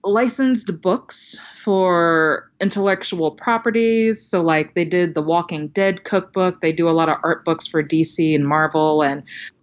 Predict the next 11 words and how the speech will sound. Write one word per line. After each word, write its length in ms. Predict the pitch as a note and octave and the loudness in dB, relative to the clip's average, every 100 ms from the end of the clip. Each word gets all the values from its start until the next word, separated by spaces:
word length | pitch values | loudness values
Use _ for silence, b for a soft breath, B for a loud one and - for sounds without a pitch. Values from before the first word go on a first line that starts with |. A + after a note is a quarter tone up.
| _ G#3+ | _ -4
but 280 | G#3 G3+ - | -2 -2 -2
since 260 | A3+ A3 | -4 -4
they 300 | G#3+ F#3 F3+ | -2 0 -2
work 260 | - G3 F#3+ | 0 -2 -2
so 180 | - E3+ | -4 -4
much 220 | D#3+ - | -4 -6
with 140 | D3 | -6
comic 320 | - G3 F3 | -2 -2 -2
publishers, 580 | - D#3 D3+ - D3+ D3 | -2 -2 0 0 0 0
they 140 | D#3 D#3 | 0 0
decided 520 | D3+ - D#3 D3 | 0 0 2 2